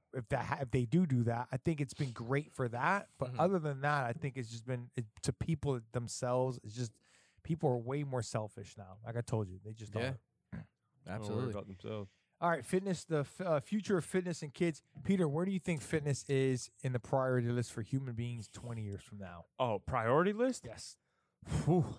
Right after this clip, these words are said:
Speaker 3: that's tough because it's only, I mean, I would say within the last, like, what, fifteen years maybe that it
Speaker 2: Yes.
Speaker 3: really popularized?
Speaker 1: Now,
Speaker 3: Um,
Speaker 1: do you feel like it's only been popular because Instagram exposed it?
Speaker 3: Yes. Yes.
Speaker 1: Or do you feel it was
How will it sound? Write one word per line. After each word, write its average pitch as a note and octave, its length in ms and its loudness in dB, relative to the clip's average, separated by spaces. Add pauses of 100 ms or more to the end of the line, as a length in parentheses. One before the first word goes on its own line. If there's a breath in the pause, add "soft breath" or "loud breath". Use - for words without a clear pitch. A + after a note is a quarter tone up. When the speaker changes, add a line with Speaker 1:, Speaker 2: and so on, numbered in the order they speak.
(140)
Speaker 3:
that's B2 240 -6
tough - 360 -6
because B2+ 480 0
it's D#3 260 0
only, E3+ 400 -2 (120)
I C3+ 60 -2
mean, D#3 220 -4
I B2+ 100 4
would E3+ 120 0
say D3 120 0
within A#2 240 -4
the A2+ 60 -6
last, A2 260 -4
like, F#2+ 160 -8
what, F#2 240 -4
fifteen B2+ 460 -6
years C3+ 280 -4
maybe D3 380 -4 (100)
that A2 120 2
it G2 80 0
Speaker 2:
Yes. F2+ 80 -6
Speaker 3:
really A#2 360 0 (100)
popularized? C3 680 -4 (520 soft breath)
Speaker 1:
Now, C#3 280 4
Speaker 3:
Um, G#2 80 -4
Speaker 1:
do C#3 80 2
you D#3+ 140 6
feel F#3+ 180 0
like E3+ 220 2
it's C#3+ 100 -2
only E3 140 0
been D3 160 -2
popular D#3+ 420 0
because C3+ 460 -2 (100)
Instagram C#3 540 0
exposed G#2+ 480 -2
it? A2 240 -2
Speaker 3:
Yes. B2+ 720 0 (180)
Yes. - 360 -4 (200)
Speaker 1:
Or D3+ 200 2
do C#3+ 80 2
you D3+ 180 4
feel D3+ 540 4 (100)
it C#3 140 4
was B2+ 180 4